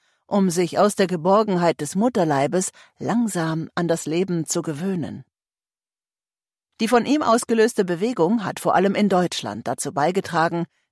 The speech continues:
die Bedürfnisse von Mutter und Kind in dieser sensiblen Phase überhaupt wahrzunehmen und die frühe Bindung zu fördern.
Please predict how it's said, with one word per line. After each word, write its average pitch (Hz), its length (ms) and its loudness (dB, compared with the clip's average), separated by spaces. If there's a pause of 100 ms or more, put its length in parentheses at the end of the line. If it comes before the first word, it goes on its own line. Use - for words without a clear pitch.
die 202 80 -2
Bedürfnisse 196 640 -2
von 139 240 -4
Mutter 202 320 0
und 151 180 -4
Kind 226 360 -4
in 95 240 -8
dieser 156 340 -4
sensiblen 151 600 -2
Phase 165 440 2
überhaupt 185 540 0
wahrzunehmen 127 720 -4 (360)
und - 340 -2
die 220 80 -4
frühe 269 420 -2
Bindung 185 540 0
zu 147 140 -6
fördern. - 580 -10